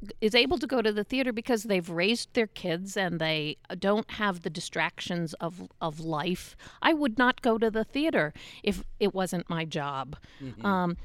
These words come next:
Speaker 1: not 'cause I don't love it, but 'cause there's just only so many hours in the day. And when you have,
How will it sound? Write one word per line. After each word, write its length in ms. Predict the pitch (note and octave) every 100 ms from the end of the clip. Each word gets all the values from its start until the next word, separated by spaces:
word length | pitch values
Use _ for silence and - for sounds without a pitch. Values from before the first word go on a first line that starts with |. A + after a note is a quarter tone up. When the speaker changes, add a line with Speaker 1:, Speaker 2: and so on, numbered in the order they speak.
| -
Speaker 1:
not 160 | C4 -
'cause 140 | E4
I 80 | C#4
don't 260 | B3 B3+ A3
love 240 | A#3+ D4
it, 140 | D4 -
but 200 | G#3 F#3+ -
'cause 200 | - G#3
there's 260 | G#3 G#3+ F#3+
just 240 | A3+ G#3+ -
only 380 | G#3+ C4 B3+ G#3
so 220 | - A3
many 280 | A3 G#3+ G3+
hours 480 | F#3+ F#3 F#3+ F#3 -
in 140 | F#3+
the 80 | F#3+
day. 320 | F#3+ C4+ D4+
And 160 | F#3 F3+
when 160 | F3+ F3
you 140 | F3+
have, 340 | F3 E3+ F3